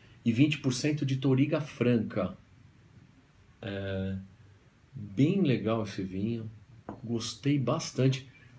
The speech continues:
Nunca tinha tomado um vinho dessa região, Beira Interior. Muito bom. É, na linha do custo-benefício, mas, cara, vinho português, olha,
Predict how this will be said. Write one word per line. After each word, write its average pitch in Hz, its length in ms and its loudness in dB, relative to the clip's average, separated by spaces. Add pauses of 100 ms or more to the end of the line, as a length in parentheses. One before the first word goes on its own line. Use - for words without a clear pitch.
Nunca 185 340 6
tinha - 140 -2
tomado 135 300 0
um 110 60 -2
vinho 123 360 2
dessa 110 380 -4
região, 113 360 0
Beira 104 280 -2
Interior. 98 600 -4 (560)
Muito 165 540 0
bom. 98 320 -2 (1120)
É, 101 280 -4
na 123 180 4
linha 156 260 4
do 151 120 4
custo-benefício, 147 880 0
mas, 139 120 2
cara, 139 220 -2
vinho 139 160 0
português, 139 800 0 (840)
olha, 113 360 -2